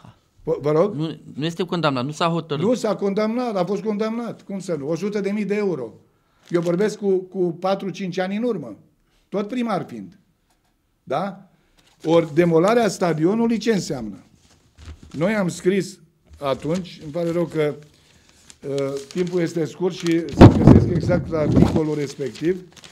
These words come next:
Speaker 1: în care am atras atenția că tranzacția asta nu trebuie făcută din următorul considerent. Da, uitați aici. Ăsta este articolul,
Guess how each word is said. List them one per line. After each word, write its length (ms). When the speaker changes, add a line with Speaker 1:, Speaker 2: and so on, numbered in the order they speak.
Speaker 1:
în 100
care 200
am 100
atras 320
atenția 720
că 240
tranzacția 720
asta 420
nu 240
trebuie 300
făcută 640
din 160
următorul 440
considerent. 640
Da, 320
uitați 380
aici. 240
Ăsta 180
este 220
articolul, 800